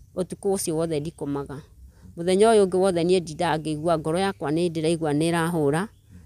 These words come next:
ngaigua ndĩ na thĩna mũingĩ mũno nginya mwĩrĩ wothe, nginya meciria. Ndacoka ndarora mamu wao nake no ũguo, rĩu ngakĩrigwo atĩrĩrĩ,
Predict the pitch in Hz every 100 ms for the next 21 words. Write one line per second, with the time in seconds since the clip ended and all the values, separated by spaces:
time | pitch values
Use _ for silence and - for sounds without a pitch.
0 | - 185 185 220 196 175 185 190 190 175
1 | 170 151 175 185 180 147 156 175 175 180
2 | 180 175 151 139 165 160 147 143 160 190
3 | 185 185 175 170 196 - _ - - -
4 | 226 - - 196 208 196 175 190 185 175
5 | 175 185 185 170 165 180 175 180 208 202
6 | - 208 180 175 180 180 180 175 160